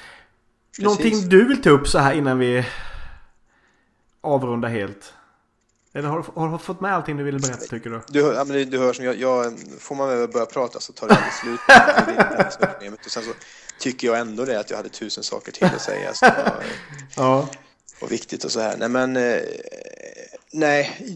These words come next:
Speaker 2: alltså det är väl egentligen bara att se till och, eh, se till att det viktigaste med B I det är att alltid finna gläd-, glädjen i det man gör.
Speaker 1: Mm.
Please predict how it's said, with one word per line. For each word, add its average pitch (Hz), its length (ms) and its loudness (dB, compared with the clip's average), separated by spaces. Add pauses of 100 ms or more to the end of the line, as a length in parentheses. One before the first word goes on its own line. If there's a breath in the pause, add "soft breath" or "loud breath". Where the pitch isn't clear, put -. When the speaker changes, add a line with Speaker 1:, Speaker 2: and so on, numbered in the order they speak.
(120)
Speaker 2:
alltså 151 160 -2
det 131 100 -4
är 120 40 0
väl 139 80 -2
egentligen 147 300 -4
bara 127 160 2
att 135 240 -8
se - 140 -10
till 131 280 -8
och, 143 200 -2
eh, 110 280 -8 (920 soft breath)
se - 160 -10
till 151 200 -4
att 147 300 -6
det 151 320 -8
viktigaste 147 520 -4
med 135 120 -8
B 135 120 -4
I 117 180 -4
det 117 180 -4
är 104 80 -2
att 110 100 -10
alltid 117 380 -6
finna 110 220 -10
gläd-, 107 420 -8
glädjen 113 320 -4
i 117 60 -8
det 113 80 -8
man 107 120 -8
gör. 107 200 -8 (300)
Speaker 1:
Mm. 113 260 -8